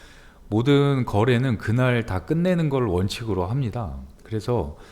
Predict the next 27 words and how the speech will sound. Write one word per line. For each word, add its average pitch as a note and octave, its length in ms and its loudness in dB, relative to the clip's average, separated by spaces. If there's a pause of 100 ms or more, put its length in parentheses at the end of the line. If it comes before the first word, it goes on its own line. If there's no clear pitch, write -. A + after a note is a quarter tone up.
(260)
제가 C3 360 2
하는 D3+ 240 2
루틴을 B2 680 -2
좀 G#2+ 120 -2
설명을 D3+ 460 -2
드릴 G2+ 240 -4
테니까, F#2 640 -4 (600)
이게 A2 220 2
맞다게, G#2+ 640 0
어, F#2+ 260 -2
들어보시고 A#2 640 -2
개인적으로 A#2+ 540 0
맞다고 A#2 400 0
하시는 C#3+ 320 -2
분들은 G2+ 540 -2 (400)
이렇게 B2+ 260 0
매매를 A2 720 2 (760)
하시면 D#3 420 0
될 F#2 140 -4
것 G#2+ 120 -2
같아요. F2+ 500 -4 (160)
참고해서 D3 640 0
하시되, C3+ 600 -2 (340)
만약에 C3 320 0
본인이 D3 440 2
이걸 B2+ 240 2
듣고 D#3+ 640 -2